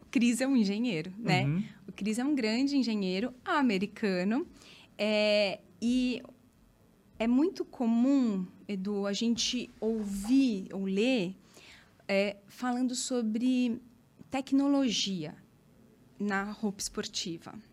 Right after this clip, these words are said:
Speaker 1: Tecnologia têxtil, ela tá disponível pra todo mundo. Todo
Speaker 2: Uhum.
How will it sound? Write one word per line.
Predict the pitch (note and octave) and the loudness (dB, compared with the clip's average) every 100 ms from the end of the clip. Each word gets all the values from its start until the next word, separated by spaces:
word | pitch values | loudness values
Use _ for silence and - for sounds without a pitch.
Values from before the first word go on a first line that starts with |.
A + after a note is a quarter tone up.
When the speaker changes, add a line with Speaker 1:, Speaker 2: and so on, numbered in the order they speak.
| - | -6
Speaker 1:
Tecnologia | F4+ - A4 D4 A#3+ A3+ G#3 - | -6 -4 -2 2 2 0 -4 -4
têxtil, | A#3 A#3 C#4 - - - E3+ - | 0 2 2 -2 -2 -4 -6 -6
ela | A#3+ B3+ | -6 -4
tá | C#4 | -6
disponível | C#4 - B3 A#3+ B3+ | -8 -4 -2 -2 -2
pra | A#3+ A#3 - - | -6 -10 -12 -8
todo | - B3+ G3+ | -2 0 0
mundo. | F#3 D#3 - F#3 - - - - - | -2 -4 -8 -16 -18 -20 -20 -18 -2
Todo | F#4 | 2
Speaker 2:
Uhum. | D#4 | 4